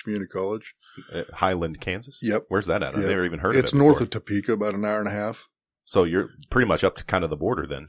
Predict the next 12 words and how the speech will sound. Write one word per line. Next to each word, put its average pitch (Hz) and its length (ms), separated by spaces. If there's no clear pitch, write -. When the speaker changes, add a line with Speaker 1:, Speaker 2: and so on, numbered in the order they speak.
Speaker 1:
Yeah, 107 320
it's - 120
about, 104 300
what, 104 300
twenty 117 300
minutes 107 320
from 104 280
Saint 101 280
Joe, 107 100
Missouri. 107 460
Speaker 2:
Oh, 131 140
okay. 123 240